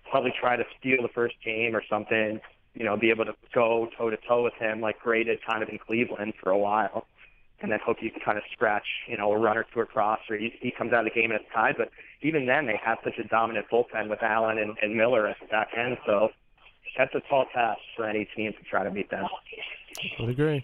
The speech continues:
Speaker 2: I like the Indians Dodgers World Series. Mike Mazzeo, New York Daily News. Uh, I know you gotta get to the game, gotta get to Girardi, so, uh, enjoy the game tonight. Appreciate you coming back on.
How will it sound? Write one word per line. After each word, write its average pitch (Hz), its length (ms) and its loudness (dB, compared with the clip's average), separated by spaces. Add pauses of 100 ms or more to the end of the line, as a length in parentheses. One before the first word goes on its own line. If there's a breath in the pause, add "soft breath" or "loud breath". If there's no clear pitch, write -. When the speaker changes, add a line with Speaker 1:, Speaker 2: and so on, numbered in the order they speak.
Speaker 2:
I 117 140 0
like 120 220 2
the 135 80 -2
Indians 131 560 0
Dodgers 131 400 2
World 131 260 2
Series. 151 280 2
Mike 127 220 4
Mazzeo, 139 520 6
New 139 100 2
York 147 280 2
Daily 139 280 6
News. 143 340 2 (400 loud breath)
Uh, 113 40 -2
I 117 220 4
know 127 100 4
you 123 100 4
gotta 127 160 4
get 127 200 2
to - 80 2
the 120 100 4
game, 143 360 4
gotta 127 200 4
get 120 160 2
to 127 100 4
Girardi, 135 560 4
so, 120 320 6
uh, 117 260 4
enjoy 117 360 4
the 127 80 4
game 135 260 4
tonight. 147 240 4
Appreciate 135 400 4
you 113 60 2
coming 120 260 2
back 113 220 2
on. 107 180 4